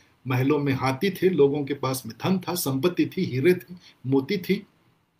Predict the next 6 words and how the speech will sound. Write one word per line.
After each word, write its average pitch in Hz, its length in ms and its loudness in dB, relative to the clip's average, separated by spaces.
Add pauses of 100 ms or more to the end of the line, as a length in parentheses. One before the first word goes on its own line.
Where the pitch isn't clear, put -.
(140)
और 110 160 -6
ये 135 200 2
गोंडवाना 143 540 2
वैभव 120 480 -6
संपन्न 196 600 -6 (120)
था। 175 400 -6